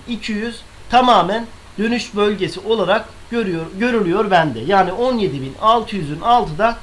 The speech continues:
indikatörlere göre yok. Bakın tekrardan indikatörleri açayım sizlere.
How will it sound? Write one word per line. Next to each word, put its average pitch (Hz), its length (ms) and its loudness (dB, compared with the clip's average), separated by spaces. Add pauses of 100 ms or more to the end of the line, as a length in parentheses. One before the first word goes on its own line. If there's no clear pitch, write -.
(260)
indikatörlere 151 840 -4
göre 214 220 0
yok. 190 300 0
Bakın 226 340 2
tekrardan 151 500 0
indikatörleri 202 720 -4
açayım 170 380 -2
sizlere. 127 440 -8